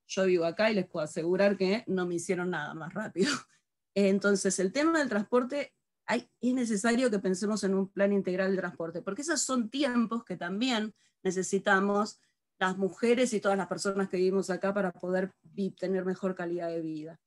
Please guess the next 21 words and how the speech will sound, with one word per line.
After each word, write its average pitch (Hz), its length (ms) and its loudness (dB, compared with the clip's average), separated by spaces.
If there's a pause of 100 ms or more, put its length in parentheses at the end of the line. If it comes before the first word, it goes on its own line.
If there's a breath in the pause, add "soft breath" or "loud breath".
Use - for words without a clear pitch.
(400)
Tenemos 381 240 0 (100)
un 302 60 2
tema 349 260 4
con, 220 400 0
con 202 280 2
el 196 100 4
acceso 247 380 -4
a 247 40 0
la 220 60 2
educación. 175 920 -2 (1080)
Si - 220 0
es 415 120 -2
con 359 180 0
los 269 160 2
temas 311 220 0
de 294 60 -4
los 240 180 -4
chicos 208 380 -4
que 196 160 0
hacen, 220 400 -2 (460)
eh, 165 840 -10